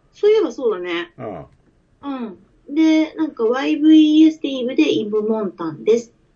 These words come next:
Speaker 1: 言うまでもなく、フランスの音楽史に燦然と輝くトップスターです。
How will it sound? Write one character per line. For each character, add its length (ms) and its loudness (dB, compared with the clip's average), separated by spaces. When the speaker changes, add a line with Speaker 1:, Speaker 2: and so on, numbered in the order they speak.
Speaker 1:
言 220 2
う 20 8
ま 160 4
で 100 4
も 120 -2
な 160 -8
く、 260 -6
フ 100 -8
ラ 220 0
ン 100 6
ス 160 -2
の 220 2
音 160 -2
楽 260 0
史 220 -6
に 140 2
燦 320 0
然 240 2
と 100 0
輝 500 -4
く 120 -10
ト 140 -8
ッ 20 -10
プ 240 -6
ス 140 -14
タ 80 -2
ー 140 0
で 140 -2
す。 240 -20